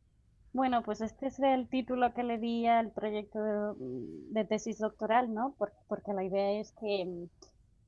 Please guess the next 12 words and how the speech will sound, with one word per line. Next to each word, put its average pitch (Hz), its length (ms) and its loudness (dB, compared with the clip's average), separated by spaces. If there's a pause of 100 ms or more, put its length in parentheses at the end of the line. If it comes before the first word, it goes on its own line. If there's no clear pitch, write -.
(100)
eh, 185 320 -2
yo 208 80 -2
estudio 208 480 -4
básicamente 208 760 -2
unas 196 520 -4
intervenciones 202 760 -2
que 214 140 -10
se 196 120 -8
llaman 190 360 -4
proa 240 440 0
en 196 120 -6
España, 226 480 -6